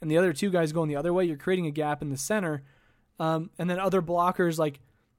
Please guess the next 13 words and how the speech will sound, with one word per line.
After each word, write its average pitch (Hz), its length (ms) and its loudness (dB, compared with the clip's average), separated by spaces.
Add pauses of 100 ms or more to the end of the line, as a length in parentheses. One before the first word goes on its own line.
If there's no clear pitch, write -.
(180)
I 170 120 -4
think 247 240 -2 (500)
blocking, 202 720 -2 (720)
like, 160 280 -8
team 196 320 -2
blocking 165 480 -2
in 175 100 -6
football 185 400 -2
is 156 100 -6
one 165 140 -4
of 151 60 -4
the 156 80 -4
most 147 340 -4